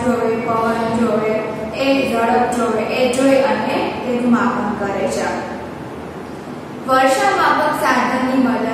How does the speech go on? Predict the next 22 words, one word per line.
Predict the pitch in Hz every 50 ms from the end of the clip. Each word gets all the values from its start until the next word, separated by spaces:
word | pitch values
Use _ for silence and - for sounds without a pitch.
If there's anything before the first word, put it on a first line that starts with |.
| 233 226 226
વડે | 233 247 240 - 233 226 220 -
વરસાદનું | 233 226 233 233 - 269 262 240 - 220 226 226 226
માપન | 220 220 214 214 214 208 208 208
થાય | 202 202 208 220
છે. | 220 226 233
હવે | 233 233 247 254 262
તમને | 277 277 277 277 -
એમ | 302 - 311 302
લાગતું | 302 302 302 294 285 277
હશે | 254 262 262 254 - - - - - -
કે | 254 254 240 247
ભેજ | 254 262 269 277 302 320 320 -
કેવી | 320 339 339 339 339 -
રીતે | - 277 277 277 269 262
મળે? | 254 247 240 240 240 - - 269
તો | 269 254 247
વરાળની | 240 240 240 247 240 247 240 254 262 - 330 349 349 - - -
ભેજનું | 254 254 247 - 254 247 247 247 247 240
માપન | 247 - - - - 247 247 - 202
થાય. | 202 208 202 - - - - - - - -
વરસાદનું | 240 240 240 240 240 339 339 339 339 - 320 339
માપન | 320 302 285 294 285 -